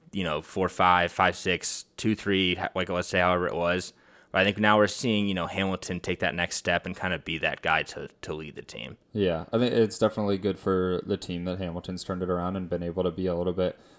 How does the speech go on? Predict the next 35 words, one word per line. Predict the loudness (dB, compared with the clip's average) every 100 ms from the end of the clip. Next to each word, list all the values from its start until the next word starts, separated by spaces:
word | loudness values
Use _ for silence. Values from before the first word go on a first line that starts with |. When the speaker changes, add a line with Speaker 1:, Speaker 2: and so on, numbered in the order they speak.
| _
Speaker 2:
more | 4 4
of | 6
the | 2
leader | 0 0
here. | 2 2
But, | 4 2 0 _ -10
uh, | -8 -6 -10 _
yeah, | 0 0 2
very | 2 2
good | 0
to | -2
see | -4
them | -4 -6 -8 -4
working | -2 -2 -2
together | -4 -2 -2
as | -4
a | -6
team, | -6 -6 -8 -12 -20 _ _
uh, | -8 -6
for | -4 -6
sure, | 2 2
and | 2 -2 -2
very | 0 0 -2 -8 _
kind | -6 -4 0
words | 0 0
coming | -6 -8
from | -6 -2
both | -2 -2
of | -4
them | -6
about | -6 -6
the | -4 -2
other | -2
drivers. | -2 0 0 -2
So | -2 -4